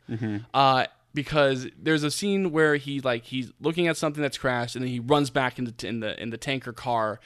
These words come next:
Speaker 2: and, like, drives off.
Speaker 1: Mm-hmm.
Speaker 2: And it was supposed to be, the rest of the road was supposed to be clear, but apparently one of the other tankers kinda got on the road for, for whatever reason, and so Dalton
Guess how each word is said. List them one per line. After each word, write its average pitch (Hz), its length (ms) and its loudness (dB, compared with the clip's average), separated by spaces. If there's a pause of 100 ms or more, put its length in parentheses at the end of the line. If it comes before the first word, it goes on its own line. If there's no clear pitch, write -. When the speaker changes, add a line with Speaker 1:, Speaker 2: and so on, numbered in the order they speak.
(120)
Speaker 2:
and, 117 120 -4
like, 107 120 -6
drives 110 320 0
off. 117 320 -2
Speaker 1:
Mm-hmm. 110 320 0 (160)
Speaker 2:
And 143 160 2
it 139 80 6
was 147 120 0
supposed 196 380 0
to 175 60 -2
be, 156 160 0
the 135 100 -2
rest 139 240 0
of 127 40 -10
the 131 60 -6
road 127 140 0
was 120 100 -4
supposed 120 260 -6
to 127 60 -10
be 107 120 -10
clear, 127 400 -2
but 110 120 -8
apparently 147 360 0
one 123 160 -2
of 117 60 -8
the 120 100 -2
other 143 200 2
tankers 120 520 -6
kinda 117 240 -6
got 117 240 -4
on 117 120 -4
the 110 80 -8
road 110 240 -4
for, 107 340 -8 (120)
for - 140 -12
whatever 110 280 -2
reason, 127 520 -2 (320)
and 131 160 -2
so 123 320 0
Dalton 156 560 4